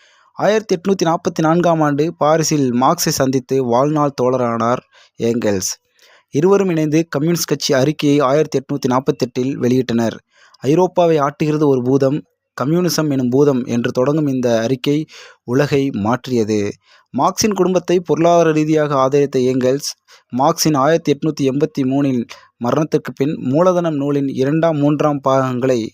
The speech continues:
நிறைவு செய்தார். இயற்கையின் இயக்கவியல், குடும்பம், தனிச்சொத்து, அரசு போன்ற சிறந்த நூல்களை எழுதியுள்ள ஃப்ரெடரிக் ஏங்கல்ஸ். ஏங்கல்ஸ் மான்செஸ்டர் நிறுவனத்தில் இருபது ஆண்டுகள் பணியாற்றி மார்க்சின் ஆராய்ச்சிக்காக நிதியுதவி செய்தார்.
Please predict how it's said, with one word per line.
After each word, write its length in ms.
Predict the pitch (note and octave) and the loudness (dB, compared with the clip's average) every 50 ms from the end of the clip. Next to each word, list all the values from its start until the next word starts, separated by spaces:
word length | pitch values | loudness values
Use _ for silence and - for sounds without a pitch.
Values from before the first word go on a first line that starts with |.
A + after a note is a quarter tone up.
| _ _ | _ _
நிறைவு 260 | - A#2+ C3 C3 A#2+ | -6 -2 -2 -2 0
செய்தார். 440 | - - A2 G#2+ A2 G#2+ G2+ G2 - _ _ _ _ _ _ _ _ _ _ _ _ _ | -2 -2 -2 0 0 0 0 -2 -4 _ _ _ _ _ _ _ _ _ _ _ _ _
இயற்கையின் 480 | - D#3+ F#3+ G3+ - - G3+ G3+ F#3+ | 0 0 0 0 2 0 0 2 2
இயக்கவியல், 680 | E3+ D3+ D#3 E3 - - F3 D#3+ D3 D3 D#3 E3+ F#3 - _ _ - | 2 2 2 2 2 2 2 2 4 2 2 0 0 -4 _ _ -4
குடும்பம், 460 | - D3 D3 D3+ D#3 D3+ D#3+ F3+ F#3+ - - - | -2 0 0 2 0 0 -2 -2 -4 -4 -4 -2
தனிச்சொத்து, 520 | C#3 C#3+ D#3 - - D3 C#3 - - E3+ F3+ | -2 -2 -2 -2 -2 -4 -4 -2 -2 -2 -2
அரசு 540 | - - C#3 C#3+ D#3+ D3+ - D3 B2 A2+ A2+ | 0 0 0 0 0 0 0 0 -2 -2 -2
போன்ற 400 | - C3+ C3+ C3 B2+ B2 A#2 A#2 | -4 -4 -2 -2 0 0 -2 -2
சிறந்த 460 | - - - D3+ D#3+ F3 F#3 F3 E3+ | -2 -2 -2 0 0 0 0 0 0
நூல்களை 440 | D#3 D3 D3 D3 C#3 C3+ C3+ C#3 D3 | 0 0 0 0 0 0 0 -2 -2
எழுதியுள்ள 540 | C#3 A#2+ A#2+ C3 C3+ C3+ B2+ B2 C3 C#3 C#3+ | -2 -2 -2 -2 -2 -2 -2 -2 -2 -2 -2
ஃப்ரெடரிக் 500 | C3 - A#2 A2+ A#2 C3 C#3 B2+ - - | -4 -4 -4 -4 -2 -2 -4 -4 -4 -6
ஏங்கல்ஸ். 420 | A2 A2+ A#2 A2+ G#2+ G2 - - - _ _ _ _ _ _ _ - _ _ _ | -4 -2 -2 -2 -4 -4 -6 -12 -16 _ _ _ _ _ _ _ -20 _ _ _
ஏங்கல்ஸ் 460 | - D#3+ F#3+ A3 A3+ A3 A3 G3 - | 0 2 2 2 2 2 0 0 0
மான்செஸ்டர் 540 | - D3+ E3 G3 G#3 - - G3 - - G3 | -2 0 2 0 0 0 -2 -2 0 0 -2
நிறுவனத்தில் 540 | E3+ D#3+ D#3+ D#3+ E3 D#3 D3+ C#3 F3 E3 D3+ | 0 0 0 0 0 0 0 -2 -2 -4 -2
இருபது 380 | C#3 D#3 F3+ G#3 A3+ G#3+ F#3+ E3+ | 0 0 2 2 2 2 2 2
ஆண்டுகள் 340 | D#3+ D#3+ E3 E3 E3 D#3+ D3+ | 2 2 0 0 -2 -2 -2
பணியாற்றி 540 | - C#3 D3 C#3+ C#3 C3+ B2 - C#3 D3 D3 | -2 -4 -4 -2 -4 -4 -4 -2 -2 -2 0
மார்க்சின் 420 | C#3+ C#3+ C#3 D#3 D3+ - - D#3 | 2 2 0 0 0 -2 -2 -2
ஆராய்ச்சிக்காக 840 | C#3+ B2+ C3+ C3+ C#3+ C#3 - - C3 - C3 B2+ B2 A#2 A#2+ B2 C3+ - | 0 2 2 2 2 0 -2 -4 -4 -2 0 0 0 0 0 -2 -2 -2
நிதியுதவி 440 | B2+ B2+ B2+ C#3+ C#3 B2+ C3 B2 | -2 -2 0 0 2 2 0 0
செய்தார். 460 | B2 - A2+ A2 G#2+ A2+ A2 A2 G#2 | -2 -2 -4 -4 -2 -2 -2 -2 -4